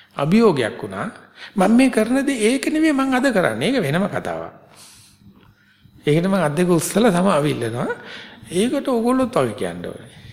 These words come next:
මට යන්න අරින්න මගේ පාර. මට ඉඩ අරින්න, මට දකින්න මගේ ඉන්නේ. එහෙනම් මම මොනව කරයිද කියලා මට ෂුවර් නෑ.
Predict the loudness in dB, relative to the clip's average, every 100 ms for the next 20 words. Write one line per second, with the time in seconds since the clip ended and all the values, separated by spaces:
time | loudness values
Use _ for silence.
0 | -20 -20 -20 -20 -20 -20 -20 -20 -8 0
1 | 0 2 2 2 4 4 4 2 0 -2
2 | -2 -4 -4 -8 -10 -14 -18 -18 -20 -20
3 | _ _ -20 -20 _ _ _ _ _ _
4 | _ _ _ -6 -2 -2 -2 -6 -6 -6
5 | -6 0 0 2 0 -2 -2 -2 0 0
6 | -2 -4 -2 -2 0 0 0 0 0 0
7 | -2 -2 -2 0 0 0 0 -2 2 4
8 | 6 4 4 2 0 0 -2 -4 -10 -14